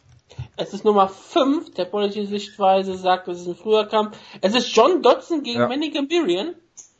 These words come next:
Speaker 1: Das ist ein guter Kampf dafür.
Speaker 2: Das ist ein guter Kampf, der eindeutig bei John Dodson sein wird.
Speaker 1: Ein
Speaker 2: Und deshalb
Speaker 1: Bantamweight
Speaker 2: wird den Manny Gambierian
Speaker 1: Comeback.
Speaker 2: gewinnen.
Speaker 1: Ja?
Speaker 2: Bitte?
Speaker 1: Das heißt Bantamweight Comeback von John Dodson, ne? Oder hat er schon mal ein Kampf Bantamweight wieder gehabt?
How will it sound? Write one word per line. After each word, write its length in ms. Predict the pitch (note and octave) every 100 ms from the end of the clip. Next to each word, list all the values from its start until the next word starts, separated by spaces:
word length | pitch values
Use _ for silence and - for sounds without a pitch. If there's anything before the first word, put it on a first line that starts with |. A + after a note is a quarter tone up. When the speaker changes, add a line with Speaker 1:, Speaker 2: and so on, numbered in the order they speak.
| _ _ _ -
Speaker 1:
Das 140 | F4
ist 100 | D#4
ein 60 | G3+
guter 180 | E3+ D#3+
Kampf 260 | F#3+ C#3+ _
dafür. 280 | - - - - _ _ _ -
Speaker 2:
Das 140 | A2+
ist 40 | A#2
ein 40 |
guter 180 | A2+ G#2+
Kampf, 400 | A2 G#2+ F#2+ -
der 640 | - G#2+ G#2 G#2 G#2 F#2+ -
eindeutig 680 | A#2+ D3 C3 C#3+ C#3+ B2 -
bei 120 | A2+
John 220 | A2+ A2
Dodson 380 | A#2+ C3+ A#2+ G#2+
sein 240 | G2+ G#2
wird. 420 | G#2+ C#3 D3+ - -
Speaker 1:
Ein 100 | F#3
Speaker 2:
Und 80 | -
deshalb 140 | G3 G#3+ D#3+ F#3+
Speaker 1:
Bantamweight 20 |
Speaker 2:
wird 160 | D#3 D3
den 120 | C#3
Manny 220 | D3 C#3+
Gambierian 400 | D3 F3+ A3 D3
Speaker 1:
Comeback. 100 | A#2
Speaker 2:
gewinnen. 220 | G#2 G2+ - -
Speaker 1:
Ja? 80 | - _ _ _ _ -
Speaker 2:
Bitte? 180 | G3 - _ _ _ -
Speaker 1:
Das 100 | F#3+
heißt 180 | - _
Bantamweight 520 | G#3 C4+ A#3+ G#3+ -
Comeback 320 | G#3+ G3+ G3+ -
von 180 | D3+
John 160 | C#3 C#3
Dodson, 260 | C#3 - E3
ne? 120 | C4 _ _ _ -
Oder 100 | F3
hat 80 | F3
er 80 |
schon 100 | E3 D#3
mal 60 |
ein 40 | D3+
Kampf 260 | D#3 E3
Bantamweight 500 | E3+ E3 D#3+ D#3+ -
wieder 160 | E3 -
gehabt? 320 | E3+ -